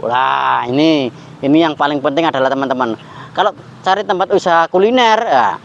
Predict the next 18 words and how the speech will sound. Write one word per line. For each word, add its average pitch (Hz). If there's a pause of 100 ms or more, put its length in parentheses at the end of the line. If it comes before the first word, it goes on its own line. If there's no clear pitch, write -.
(140)
karena, 135
karena, 143 (380)
karena 135
saya 151
adalah 147
usaha 139
kuliner, 196 (360)
itu 247
hindari 156
tempat 175
yang 156
ada 151
di 160
Bangjo, 131 (400)
yang 135
dekat -
Bangjo. 127 (360)
Adalah 135